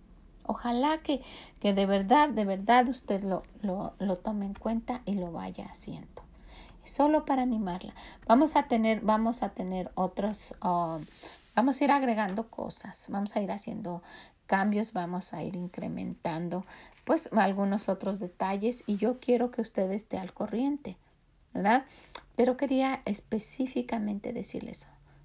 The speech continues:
Sea honesta con usted misma. Y, y dese cuenta de esto, sí. Yo he, yo he enfatizado, no podemos ser perfectas y muchas veces nos va a fallar y no nos va, vamos a volver a retomar el día de mañana.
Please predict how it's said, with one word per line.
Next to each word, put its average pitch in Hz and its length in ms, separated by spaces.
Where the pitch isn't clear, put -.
Sea 269 520
honesta 202 640
con - 220
usted - 360
misma. - 420
Y, 240 480
y 214 120
dese 247 340
cuenta 220 340
de 185 160
esto, 185 280
sí. 214 440
Yo 196 180
he, 214 240
yo 190 300
he 220 40
enfatizado, 220 800
no 180 160
podemos 185 340
ser - 160
perfectas 202 600
y 196 120
muchas 208 400
veces 233 440
nos 185 260
va 180 120
a - 40
fallar 202 460
y 190 80
no 165 160
nos 180 200
va, 165 180
vamos 180 420
a 220 60
volver 170 380
a 196 100
retomar 175 540
el 170 80
día 165 140
de 156 100
mañana. 135 440